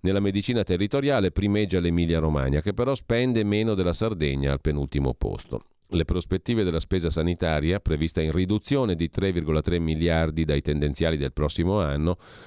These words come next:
promettono di essere uno dei temi centrali nel dibattito sulla manovra finanziaria di fine anno. Il servizio sanitario è in difficoltà, il riassetto dopo il covid chiede risorse,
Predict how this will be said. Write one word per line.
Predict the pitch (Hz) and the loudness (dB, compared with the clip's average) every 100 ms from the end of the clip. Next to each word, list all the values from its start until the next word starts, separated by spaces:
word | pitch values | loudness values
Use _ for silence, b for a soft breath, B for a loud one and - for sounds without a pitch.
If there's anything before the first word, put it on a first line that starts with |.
| B B B B B | B B B B B
promettono | 147 127 127 123 | 0 0 0 0
di | 113 | 2
essere | 101 110 101 | 0 2 0
uno | 113 | 2
dei | 92 87 | 2 0
temi | 101 101 | 2 0
centrali | 92 120 98 76 78 82 | 0 0 0 0 2 2
nel | 82 | 0
dibattito | 98 80 65 78 76 | 0 0 -2 -2 -2
sulla | 73 73 73 | -2 0 0
manovra | 76 62 62 60 | 0 0 -2 -2
finanziaria | 67 65 - 73 65 65 67 | -2 -2 0 0 0 0 -2
di | 69 | -2
fine | 69 73 78 | 0 0 2
anno. | 82 85 82 | 2 2 2
Il | 82 | 0
servizio | 87 87 101 92 | 0 -2 0 0
sanitario | 90 98 113 143 143 131 | 0 0 0 0 0 -2
è | - | 0
in | 104 113 | 0 2
difficoltà, | 110 - 92 95 92 69 62 - | 0 -2 -2 0 -2 -2 -4 -2
il | 78 | 0
riassetto | 80 85 - 110 - 82 | 2 0 0 -2 0 -2
dopo | 90 120 | 0 -2
il | 127 | -2
covid | 90 92 87 78 | 0 0 0 -2
chiede | 90 85 78 | -2 0 0
risorse, | 82 - 87 76 - 120 | 0 0 0 0 -2 -2